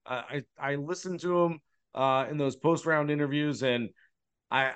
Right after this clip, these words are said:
I also just watched him play, and I'm like, "This, this guy who looks like the Cam Davis that we watched the last couple of years." And, uh, that Cam Davis, I really liked a lot. And so now that he's back to being that guy, I'm all over him once again.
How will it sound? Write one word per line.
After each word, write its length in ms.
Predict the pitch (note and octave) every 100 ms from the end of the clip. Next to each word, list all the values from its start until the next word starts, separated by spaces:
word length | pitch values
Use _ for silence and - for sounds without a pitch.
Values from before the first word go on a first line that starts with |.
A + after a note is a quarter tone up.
| B2+
I 100 | D#3
also 640 | D3+ D3 D3 C#3 C3 A2+ _ _ _ -
just 160 | C#3
watched 340 | B2+ C#3 C#3 -
him 120 | A#2+
play, 260 | A#2+ B2+ A#2
and 80 |
I'm 100 | A2+
like, 160 | A#2 A#2
"This, 200 | D3 A#2 D3+ - _
this 180 | A#3 G3
guy 200 | E3+ D#3+
who 100 | D3
looks 320 | C#3+ F3 F3
like 140 | D3+
the 80 | C3+
Cam 280 | C3 D#3 C#3
Davis 320 | C3+ C3 A#2+
that 80 | C3
we 100 | A#2+
watched 220 | B2+ B2 -
the 60 |
last 220 | A#2+ A2+ -
couple 180 | A#2+ A2+
of 60 |
years." 320 | A2+ G2+ G#2
And, 200 | B2 A2+ F#2+ _ _
uh, 160 | A#2 A#2+ C#3
that 220 | D#3+ E3
Cam 260 | F3+ F3 E3
Davis, 440 | E3 E3+ F3 - _ _ _
I 40 |
really 500 | C#3 C3 B2+ E3 D#3
liked 280 | C#3 C#3+ C3+
a 40 | B2+
lot. 240 | B2+ A#2
And 160 | E3 C#3+
so 140 | D3+
now 220 | C#3+ D3+
that 100 | E3+
he's 140 | D#3+ D3
back 300 | - C#3+ -
to 60 |
being 260 | C#3+ D#3 D3
that 220 | C#3 C3+
guy, 360 | C#3+ C3+ D3+ - _ _
I'm 160 | C3
all 200 | C3 B2
over 180 | A#2+ G#2
him 100 | A2
once 200 | G2+ F#2+
again. 180 | - E2+